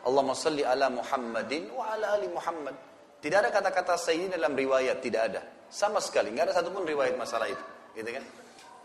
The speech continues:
Kalau ada orang menambahkan, "Oh, karena saya menghormati Rasulullah." Betul Anda menghormati Rasulullah. Kita juga semua menghormatinya. Tapi kita pengikut beliau yang setia. Orang yang cerdas, orang yang memahami hadis Nabi yang berbunyi, "Semoga Allah," kata beliau, Nabi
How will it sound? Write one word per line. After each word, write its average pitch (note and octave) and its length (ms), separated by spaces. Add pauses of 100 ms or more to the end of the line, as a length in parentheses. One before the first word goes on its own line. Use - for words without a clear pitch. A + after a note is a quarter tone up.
(100)
Kalau D3 160
ada G#3 160
orang G#3+ 240
menambahkan, F#3+ 400
"Oh, G3+ 80
karena E3 240
saya F3 240
menghormati D3+ 480
Rasulullah." B2+ 560
Betul F3 400
Anda A2+ 240
menghormati G#2+ 480
Rasulullah. G2 560
Kita - 160
juga G#3+ 160
semua C#3+ 240
menghormatinya. A#2 640 (320)
Tapi C3 240
kita F#3 480
pengikut E3+ 400
beliau C#3+ 400
yang C3+ 80
setia. A#2+ 400 (640)
Orang G3+ 320
yang E3+ 160
cerdas, B2 640
orang E3+ 240
yang D#3 80
memahami C#3 400
hadis B2 320
Nabi C3+ 160
yang B2+ 80
berbunyi, C3+ 480 (240)
"Semoga D#3 640
Allah," C#3+ 400
kata B2+ 160
beliau, C3+ 480
Nabi G#2 160